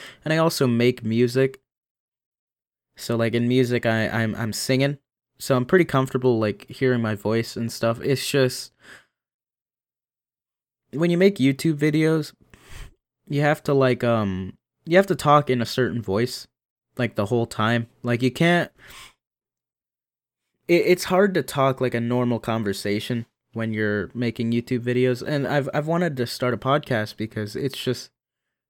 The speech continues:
the whole, it's just a long, like, a, a, a large amount of minutes of me just speaking, like I'm having a conversation with somebody. And I don't, I don't know if this is just me being a fucking crazy person or something, but I, I tend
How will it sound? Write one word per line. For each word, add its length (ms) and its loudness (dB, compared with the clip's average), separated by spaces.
the 180 2
whole, 100 -2
it's 240 0
just 180 0
a 80 4
long, 680 0
like, 260 -2
a, 280 0
a, 200 0
a 300 2
large 480 6
amount 480 2
of 160 -2
minutes 500 0
of 220 -6
me 260 2
just 280 -6
speaking, 540 -4
like 280 -2
I'm 80 0
having 320 0
a 60 -4
conversation 680 -4
with 140 -4
somebody. 380 -4
And 180 2
I 120 4
don't, 300 4
I 120 -4
don't 120 2
know 120 2
if 80 -6
this 180 -2
is 80 -4
just 180 -4
me 280 0
being 300 2
a 60 -2
fucking 540 -4
crazy 500 2
person 560 -2
or 160 -6
something, 340 -2
but 240 0
I, 280 4
I 20 4
tend 420 0